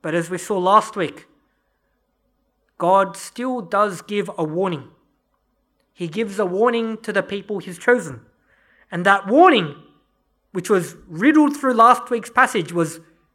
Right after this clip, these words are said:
"Be careful. Be on your guard. Be on the lookout." Why?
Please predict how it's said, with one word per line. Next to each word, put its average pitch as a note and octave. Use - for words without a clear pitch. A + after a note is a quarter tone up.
"Be G#3
careful. G#3
Be A3
on A#3
your G#3+
guard. F#3+
Be A#3
on B3+
the A3
lookout." A3+
Why? G#3